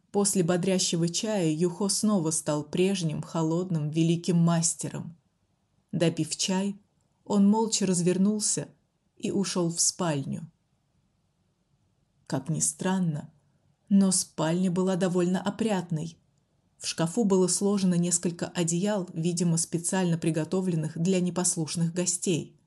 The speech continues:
Юхо достал одно из них и уже было приготовился улечься и поспать,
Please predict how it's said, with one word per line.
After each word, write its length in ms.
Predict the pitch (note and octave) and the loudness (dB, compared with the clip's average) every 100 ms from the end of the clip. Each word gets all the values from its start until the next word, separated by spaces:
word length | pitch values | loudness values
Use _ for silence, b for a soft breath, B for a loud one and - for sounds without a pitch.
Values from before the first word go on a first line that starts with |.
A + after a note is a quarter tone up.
| _ _ _ _ _ _ _ _ _ | _ _ _ _ _ _ _ _ _
Юхо 420 | F3+ F3+ F3+ G3+ | 2 2 2 -2
достал 480 | F3+ F3 - E3+ E3+ | 0 -2 0 -2 -2
одно 300 | F3+ E3+ F3+ | -2 0 0
из 300 | - F#3 E3 | 0 -2 0
них 320 | G3 G#3+ - _ _ _ | 0 -2 -8 _ _ _
и 100 | G#3+ | -4
уже 360 | G#3 G#3+ G#3+ F#3+ | -2 -2 0 2
было 200 | G#3 G3 | 2 2
приготовился 760 | G3 F3+ F#3 G3 F3+ F3+ F3+ | 2 0 0 0 0 -2 -2
улечься 500 | - G3 F#3 F#3 - | 0 2 2 0 -2
и 140 | F3 F3 | -4 -4
поспать, 580 | F#3 - - A3 G#3 | -4 -4 -4 -6 -8